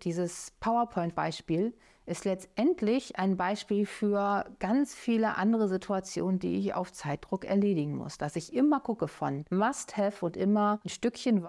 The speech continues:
weiter, was ist jetzt wichtig, was ist der nächste wichtige Punkt. Und alles, was ich in dem Raum schaffe, und das ist in der Regel viel mehr als genug, was ich nicht schaffe, schaffe ich halt nicht. Ich hatte ja nur zwei Stunden. Wenn du dann schaust, was du da abgeliefert hast und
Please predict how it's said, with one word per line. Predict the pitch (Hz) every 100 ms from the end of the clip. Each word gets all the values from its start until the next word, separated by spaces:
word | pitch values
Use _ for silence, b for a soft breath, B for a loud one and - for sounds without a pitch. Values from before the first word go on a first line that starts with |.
| 175 165
weiter, | 165 185 180 156
was | 190
ist | 175 196 -
jetzt | 190 - - 180
wichtig, | 202 202 185
was | 165
ist | 160
der | 165
nächste | 156 160 - 156
wichtige | 156 160 160
Punkt. | - - - _ _ -
Und | 196
alles, | 208 330 -
was | 247
ich | 214
in | - 175
dem | 170
Raum | 160 151 147
schaffe, | - 285 - 269
und | 156
das | 156
ist | 156 - -
in | 156
der | 151 151
Regel | 156 156 160
viel | - - 247 269
mehr | 170 170 175
als | 151 160 -
genug, | 156 175 294 - -
was | 165 156 127
ich | 147
nicht | 151 -
schaffe, | 151 208
schaffe | - 214 220
ich | 233
halt | 240
nicht. | 254 165 - _ _
Ich | - -
hatte | 349 160
ja | 135
nur | 131 -
zwei | - 143
Stunden. | - - 113 - _ _ _
Wenn | - 185
du | 196 196
dann | 196 254 330
schaust, | - 202 208 233 -
was | 196 -
du | 185
da | 185
abgeliefert | 208 - 220 208 202 -
hast | 190 190 -
und | 175 185 185